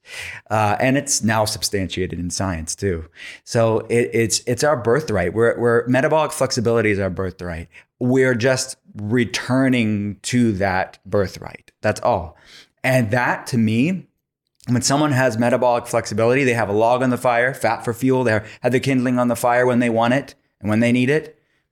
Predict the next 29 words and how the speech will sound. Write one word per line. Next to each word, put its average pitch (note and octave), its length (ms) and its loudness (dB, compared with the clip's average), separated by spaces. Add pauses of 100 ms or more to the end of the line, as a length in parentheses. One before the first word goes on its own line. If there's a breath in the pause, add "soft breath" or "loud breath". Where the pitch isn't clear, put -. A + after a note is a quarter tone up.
(220)
That's A#2 380 -2
the D3+ 80 0
best B2+ 280 2
light. B2+ 320 0
That's - 160 -4
the A#2+ 40 -4
best A2+ 280 0
energy A2+ 440 0
th-, - 180 -12 (200)
to G2 100 -6
fuel A2+ 260 0
your A2 160 2
day. B2 460 0 (100)
There's - 120 -6
no A#2+ 120 2
shame A#2+ 320 2
in A2 80 0
either A2+ 240 0
one B2+ 220 0
of G2+ 100 -2
those. F#2 360 -10 (640 loud breath)
The A#2 80 -4
problem C#3 500 2
is, A2+ 500 0
uh, G2+ 280 0 (240)
people B2 420 0
feel C3 640 0
like, G#2 500 -2
um, G2 460 -6